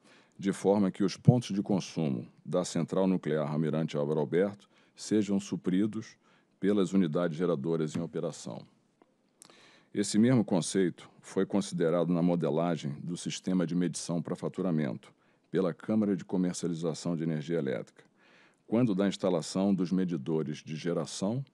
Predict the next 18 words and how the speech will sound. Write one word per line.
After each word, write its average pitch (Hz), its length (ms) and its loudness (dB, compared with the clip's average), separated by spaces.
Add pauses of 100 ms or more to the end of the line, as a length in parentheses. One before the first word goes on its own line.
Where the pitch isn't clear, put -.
(680)
e 98 80 0
consumo 117 800 0
de 92 160 -6
cento 90 320 -4
e - 40 -14
trinta 95 200 0
e - 20 2
oito 92 300 0
e - 40 -8
treze 92 300 -2
ponto 98 340 -2
oito 73 320 -2
da - 160 -4
central 80 580 -2
nuclear 78 420 -2
Almirante 71 400 -2
Álvaro 73 220 -2
Alberto, 87 500 0